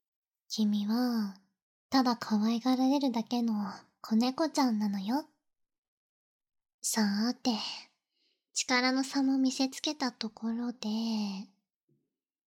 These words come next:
君を落としちゃおうかな。<laughs> かわいい。気持ちよくてたまらないはずなのに、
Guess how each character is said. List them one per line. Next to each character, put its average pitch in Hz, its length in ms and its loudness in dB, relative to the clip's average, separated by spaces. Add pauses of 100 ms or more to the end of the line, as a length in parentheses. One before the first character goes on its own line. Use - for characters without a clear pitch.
(560)
君 202 420 6
を 202 200 4 (1000)
落 - 220 2
と 220 180 4
し - 120 2
ち - 100 6
ゃ 262 240 8
お - 40 2
う - 40 -12
か - 180 0
な。 262 800 6 (1500)
<laughs> 254 680 2 (1040)
か - 140 6
わ 269 480 8
い 311 580 2
い。 - 80 -16 (580)
気 220 200 0
持 220 200 4
ち - 180 2
よ 226 160 4
く - 100 -10
て 226 180 0
た - 200 -8
ま 208 160 -2
ら 247 140 -2
な 269 200 0
い 269 80 0
は 262 180 -4
ず 269 140 -2
な 269 200 2
の 262 120 2
に、 254 560 2